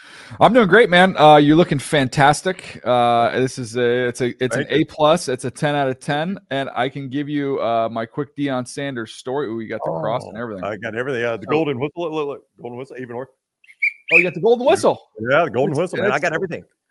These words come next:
Speaker 1: that's, that's legit. You went all out strong all the way across the board. Uh, when we signed Deion Sanders when I was with the Baltimore Ravens,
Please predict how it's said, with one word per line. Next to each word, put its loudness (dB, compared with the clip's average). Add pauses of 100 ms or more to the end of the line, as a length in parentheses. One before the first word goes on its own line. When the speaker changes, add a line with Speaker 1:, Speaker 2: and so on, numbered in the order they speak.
(200)
Speaker 1:
that's, -2
that's -2
legit. -2
You -2
went 0
all 4
out 0
strong -4
all -2
the -2
way -4
across -6
the -16
board. -12
Uh, 0 (440)
when -10
we -6
signed -6
Deion -6
Sanders -8
when -6
I -2
was -8
with -10
the -12
Baltimore -8
Ravens, -8